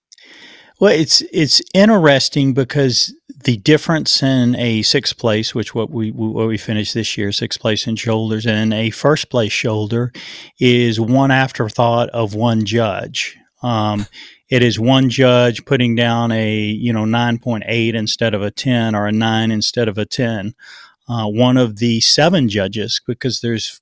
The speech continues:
four blind judges and three on-site judges. So yes, we finished sixth, but, uh, probably less than two points out of, uh, finals.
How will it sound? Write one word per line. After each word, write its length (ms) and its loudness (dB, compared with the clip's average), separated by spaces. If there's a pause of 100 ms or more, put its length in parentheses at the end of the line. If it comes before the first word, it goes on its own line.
four 260 0
blind 360 0
judges 380 -4
and 120 -4
three 240 -4
on-site 460 -4
judges. 460 -8 (460)
So 280 2
yes, 400 4
we 120 0
finished 420 0
sixth, 500 2
but, 220 0 (140)
uh, 400 -2
probably 240 0
less 280 0
than 160 -4
two 140 -4
points 400 -4
out 240 -2
of, 300 -4
uh, 360 -4
finals. 680 -2